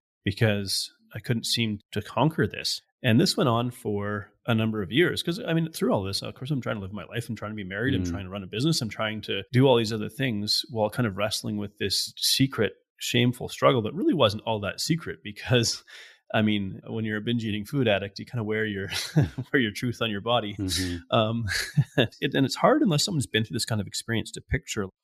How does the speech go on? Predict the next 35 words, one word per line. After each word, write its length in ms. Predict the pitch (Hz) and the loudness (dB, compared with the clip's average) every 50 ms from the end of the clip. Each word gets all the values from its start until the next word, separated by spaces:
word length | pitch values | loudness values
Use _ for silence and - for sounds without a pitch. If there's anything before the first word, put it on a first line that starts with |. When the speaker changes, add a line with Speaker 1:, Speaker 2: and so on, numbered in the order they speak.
| - - | 2 6
Speaker 1:
almost 220 | 131 156 165 165 | 6 6 6 4
like 120 | 175 165 | 2 -2
I 40 | 113 | -2
had, 180 | 110 123 113 107 | -4 -6 -6 -8
like, 100 | 107 107 120 | -10 -10 -10
a 40 | |
diluted 520 | 110 101 104 95 101 110 113 107 113 101 92 | -8 -8 -8 -6 -6 -6 -4 -4 -6 -6 -6
view 180 | 95 104 104 104 | -6 -8 -8 -8
of 60 | 87 | -8
myself 400 | 90 90 - - - 107 104 - - | -8 -8 -6 -4 -4 -4 -6 -8 -8
because 240 | 113 - 120 110 113 | -8 -6 -4 -4 -4
I 40 | 101 - | -4 -2
didn't 260 | - 127 120 135 143 - | -2 -2 -2 -2 -4 -6
wanna 180 | 117 110 107 | -8 -6 -4
see 200 | - - - 113 | -4 -6 -4 -4
myself 340 | 113 104 98 - 107 104 - - - | -6 -6 -6 -6 -6 -6 -8 -8 -12
as 200 | 113 110 110 107 | -8 -8 -6 -6
I 80 | 110 - - | -8 -8 -8
actually 400 | 107 104 104 - - - 107 101 | -8 -10 -8 -8 -10 -8 -8 -10
was, 460 | 107 127 80 80 - - - - - 113 | -10 -10 -10 -10 -10 -10 -10 -8 -6 -6
Speaker 2:
Mm. 380 | 101 92 90 85 85 85 82 80 | -6 -6 -8 -8 -10 -10 -8 -6
Speaker 1:
the 120 | - - - | -6 -4 -2
actual 340 | 117 120 113 - - - 110 | 0 -2 -2 -2 -6 -8 -8
physical 440 | - - - 110 107 110 104 104 104 | -8 -6 -8 -8 -6 -6 -8 -10 -10
state 340 | - - - - 104 104 104 | -8 -8 -8 -6 -4 -4 -4
or 60 | 101 | -6
condition 520 | - - 98 92 87 98 98 - - 104 | -8 -10 -12 -12 -10 -8 -8 -6 -6 -8
that 100 | 101 95 | -10 -10
I 100 | 95 98 | -10 -8
was 160 | 98 104 - - | -8 -8 -10 -8
in, 220 | - 104 104 101 92 | -6 -6 -6 -6 -6
because 280 | 90 90 107 120 113 113 | -10 -10 -6 -6 -6 -6
I 40 | 107 | -6
felt 280 | - - 113 107 - | -6 -4 -4 -4 -4
such 260 | - - 113 107 - | -4 -6 -6 -6 -6